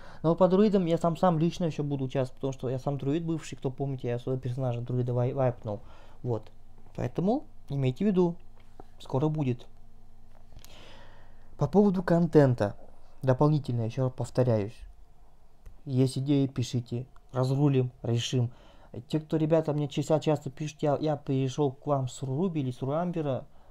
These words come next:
чтоб, э, раз ты здесь есть, я буду вам помогать, там, с нами участвовать. Милости прошу. Пришли в игру, пишите, я чем-нибудь там подсоблю. У меня мусора много, на самом деле.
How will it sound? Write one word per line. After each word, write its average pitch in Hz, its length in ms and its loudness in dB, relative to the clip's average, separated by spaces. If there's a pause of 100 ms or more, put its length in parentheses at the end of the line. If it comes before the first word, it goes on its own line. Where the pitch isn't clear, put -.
(100)
чтоб, - 260 -6
э, 120 140 -4
раз 131 180 -2
ты 135 140 -4
здесь 127 240 -2
есть, 175 160 -2
я 135 60 0
буду 135 180 0
вам 127 200 -4
помогать, 131 480 -2
там, 123 280 -6 (340)
с - 20 -16
нами 123 200 -4
участвовать. 151 360 -8 (360)
Милости 165 320 2
прошу. 127 420 -4 (340)
Пришли 135 320 0
в 165 80 0
игру, 170 200 2
пишите, 160 500 -2
я 139 120 -2 (160)
чем-нибудь 165 460 -2
там 139 120 -2
подсоблю. 131 400 -4
У - 20 0
меня 170 120 0
мусора 165 440 0
много, 147 440 -2
на 127 80 -10
самом 123 200 -4
деле. 117 240 -10